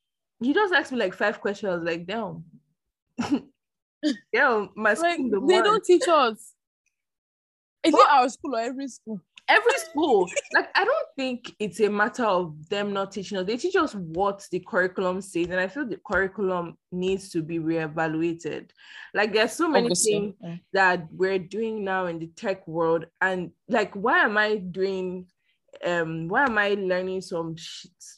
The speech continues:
Speaker 1: Now I'm learning things that don't have value anymore. Like, all the years of engineering maths and struggling and sweating and doing so many tests, like, on that
Speaker 2: Yes.
Speaker 1: maths test, you see hearts racing.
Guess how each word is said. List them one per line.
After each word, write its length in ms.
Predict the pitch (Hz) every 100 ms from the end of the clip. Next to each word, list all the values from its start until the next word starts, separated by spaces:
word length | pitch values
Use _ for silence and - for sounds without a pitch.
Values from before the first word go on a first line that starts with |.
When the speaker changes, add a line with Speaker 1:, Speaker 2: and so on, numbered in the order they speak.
| 165 - _ _ 226
Speaker 1:
Now 140 | 294
I'm 200 | 285 254
learning 340 | 226 214 214 214
things 240 | 196 190 180 156
that 260 | 160 160 - _
don't 200 | 185 185
have 320 | 175 170 165 156
value 560 | 156 160 160 156 190 - _
anymore. 640 | 160 165 165 156 151 196 262 _ - - -
Like, 160 | 196 -
all 180 | 277
the 80 | 247
years 380 | 208 208 208 202
of 220 | 175 175 156 170 170
engineering 600 | 190 180 180 196 202 196
maths 380 | 175 180 180 175
and 240 | 170 175 170
struggling 580 | - 202 190 196 196
and 180 | 180 170
sweating 640 | 165 190 190 196 - 196 175
and 220 | 160 160
doing 200 | 196 214
so 160 | 214 214
many 300 | 190 190 196
tests, 400 | 196 190 180 - - - -
like, 220 | 226 -
on 160 | 294 294
that 140 | 208
Speaker 2:
Yes. 500 | 208 208 202 196 190 180
Speaker 1:
maths 320 | 196 - -
test, 240 | 190 185 196
you 100 | 196
see 240 | - 269
hearts 500 | - 247 202 - -
racing. 800 | 208 202 220 - - 175 156